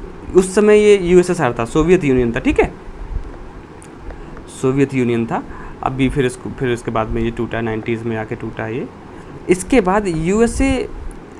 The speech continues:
ने just इनके बाद बोल दिया कि भाई हम भी पहुंच गए नीलम, अ, आर्मस्ट्रॉन्ग जो आपने सुना ही होगा, दोनों भाई गए थे। इसके बाद दो हज़ार तेरह में चाइना ने भेजा, इंडिया ने भी कोशिश करी,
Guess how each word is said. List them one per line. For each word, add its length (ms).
ने 160
just 280
इनके 220
बाद 240
बोल 400
दिया 140
कि 100
भाई 200
हम 200
भी 140
पहुंच 420
गए 140
नीलम, 460
अ, 60
आर्मस्ट्रॉन्ग 580
जो 100
आपने 200
सुना 180
ही 60
होगा, 120
दोनों 220
भाई 160
गए 240
थे। 60
इसके 200
बाद 140
दो 60
हज़ार 120
तेरह 240
में 60
चाइना 260
ने 160
भेजा, 540
इंडिया 280
ने 100
भी 100
कोशिश 320
करी, 260